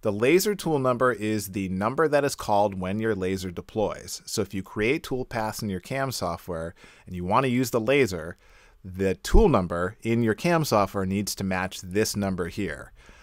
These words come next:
Unless you have a reason to, it's good just to leave it at ninety-nine.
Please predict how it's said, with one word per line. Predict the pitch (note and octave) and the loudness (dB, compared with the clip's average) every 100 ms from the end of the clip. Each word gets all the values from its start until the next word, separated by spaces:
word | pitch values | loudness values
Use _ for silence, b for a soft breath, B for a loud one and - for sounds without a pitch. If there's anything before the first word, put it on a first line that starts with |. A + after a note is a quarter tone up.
| b | b
Unless | A#2 F3+ A3+ | -2 0 4
you | |
have | A#3+ | 4
a | E3 | 4
reason | B2+ C3+ D3 C#3+ | 2 0 0 -2
to, | D3+ C#3+ | 0 4
it's | A#2 - - - C3 | 2 0 -12 -20 2
good | G3+ G3+ | 6 6
just | D3 - | 2 -2
to | |
leave | A2+ A2 A2+ | -2 0 0
it | A2+ - | 0 0
at | G#2 F#2 | -2 -2
ninety-nine. | G2 G2 G2+ F2 D#2+ C#2+ - | -4 -2 -4 -6 -8 -12 -16